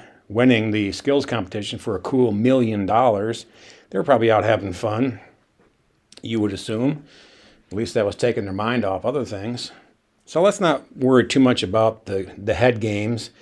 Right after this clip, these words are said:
of this streak. Edmonton is playing better. That would be what I'm worried about, is if they're not playing better after the streak, or after the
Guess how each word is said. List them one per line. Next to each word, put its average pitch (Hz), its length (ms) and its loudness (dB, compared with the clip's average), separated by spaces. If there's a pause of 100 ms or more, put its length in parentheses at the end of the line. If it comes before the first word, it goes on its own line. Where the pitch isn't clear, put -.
(480)
of 98 160 -6
this 104 160 -2
streak. 113 500 -6 (640)
Edmonton 131 600 2
is 101 100 -2
playing 123 500 0
better. 107 500 2 (1200)
That 127 320 6
would 120 100 -4
be 110 80 0
what 107 180 0
I'm 104 140 -2
worried 113 220 0
about, 101 260 -2
is 95 160 -8
if 101 160 -8
they're 101 220 -8
not 120 360 -4
playing 101 360 -10
better 101 240 -4
after 101 240 -4
the 90 140 -12
streak, 113 520 -8
or 98 240 -8
after 107 260 -10
the 90 280 -12